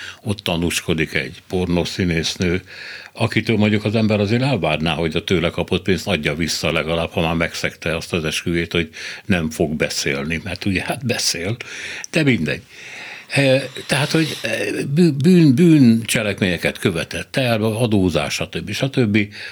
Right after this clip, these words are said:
akkor annak az oldaláról elállnak, de ugye ilyen kérdést nem lehet föltenni, mert azóta sokkal okosabbak és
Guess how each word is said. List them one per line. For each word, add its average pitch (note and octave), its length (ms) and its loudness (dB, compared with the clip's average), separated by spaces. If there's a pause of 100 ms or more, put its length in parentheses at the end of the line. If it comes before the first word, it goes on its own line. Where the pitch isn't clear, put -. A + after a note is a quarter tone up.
(120)
akkor A#2 500 0
annak C3+ 300 0
az E2+ 120 0
oldaláról F#2+ 520 2
elállnak, D#2+ 640 0
de - 80 0
ugye B2+ 200 2
ilyen A#2+ 300 2
kérdést G2 480 0
nem B2 160 -2
lehet - 200 -2
föltenni, E2 420 -2
mert D#2+ 240 0
azóta E2+ 340 -2
sokkal - 320 -6
okosabbak D#2 640 -6
és - 160 -12